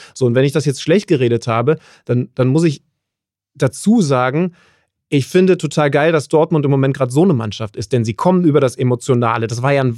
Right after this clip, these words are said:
wahnsinnig leidenschaftliches Spiel mit einem Kobel zwischen den Pfosten, mit einem rumgrätschenden Emre Can, äh,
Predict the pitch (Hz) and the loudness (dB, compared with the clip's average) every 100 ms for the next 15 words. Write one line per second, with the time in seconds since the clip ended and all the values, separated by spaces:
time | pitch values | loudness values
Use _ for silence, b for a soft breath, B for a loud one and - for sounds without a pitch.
0 | 117 160 180 175 151 139 139 151 151 147 | -4 -2 0 0 0 0 0 -2 -2 -4
1 | 139 139 135 - - 151 151 143 143 120 | -4 -4 -4 -6 -2 2 4 4 0 -2
2 | 143 135 165 156 139 147 139 139 - 147 | -2 2 2 4 2 0 0 0 0 -4
3 | - 143 135 131 - - 135 135 139 139 | -2 0 2 0 -4 -2 0 2 2 0
4 | 127 175 165 139 151 165 160 147 151 143 | 2 2 2 0 0 0 0 0 0 -2
5 | 139 131 147 156 165 147 - - - - | 0 -2 -2 0 0 -2 -6 -8 -6 -4